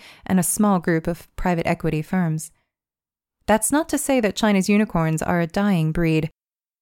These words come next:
There are still great fortunes to be made by the strongest in the herd, but there has been a change of emphasis in which the internet tech behemoths are no longer being billed in quite the same way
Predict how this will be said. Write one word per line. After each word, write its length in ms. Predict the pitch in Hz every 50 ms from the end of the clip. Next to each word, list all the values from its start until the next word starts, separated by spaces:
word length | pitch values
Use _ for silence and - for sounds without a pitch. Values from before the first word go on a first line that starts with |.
| _ _ _ _ _ -
There 160 | - 220 214
are 60 | 220
still 240 | 214 - - 240 226
great 420 | 202 - - 220 240 269 - -
fortunes 460 | - - 240 226 214 - - 185 175 -
to 120 | - 196
be 120 | 175 180
made 280 | 175 190 202 196 175 165
by 140 | - 165 165
the 60 | 175
strongest 540 | 170 - - - 208 214 190 165 156 - -
in 80 | 160
the 80 | 160 165
herd, 280 | 170 190 180 170 160 - - - _ _ _ _ _ _ _ _ _ _
but 120 | - 190
there 120 | - 190 180
has 160 | 190 190 -
been 160 | - 190 185
a 20 | 180
change 380 | - - - 233 226 208 175
of 80 | 165 160
emphasis 580 | - 190 196 - 170 160 - 160 156 151 -
in 160 | - 185 175 175
which 240 | 180 180 - -
the 80 | - 185
internet 380 | 175 175 180 - 170 151 - -
tech 280 | - 185 175 - -
behemoths 440 | - 185 180 175 160 - - - -
are 80 | - 196
no 140 | 185 220 262
longer 360 | 294 277 262 254 254 240 202
being 280 | 175 180 175 175 175 165
billed 300 | 196 202 196 170 160 160
in 100 | 165 160
quite 300 | - - 202 208 - -
the 80 | 190
same 340 | - - - 220 220 208 208
way 360 | 214 220 202 175 165 165 165